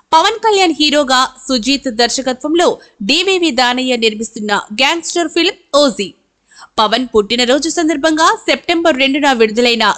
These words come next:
గ్లింప్స్ కి సూపర్ రెస్పాన్స్ వచ్చింది. ఈ సినిమాతో పవర్ స్టార్ బాక్స్ ఆఫీస్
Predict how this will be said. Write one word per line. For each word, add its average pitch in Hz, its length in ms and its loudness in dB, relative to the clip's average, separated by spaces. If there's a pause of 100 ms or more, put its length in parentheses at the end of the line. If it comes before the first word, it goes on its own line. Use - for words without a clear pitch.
గ్లింప్స్ 262 400 -4
కి 262 160 0 (480)
సూపర్ 359 600 0
రెస్పాన్స్ 269 480 -2
వచ్చింది. 202 360 -2 (440)
ఈ 262 140 2
సినిమాతో 330 500 0
పవర్ 240 340 0
స్టార్ 285 240 0 (120)
బాక్స్ 247 320 0
ఆఫీస్ 294 340 -2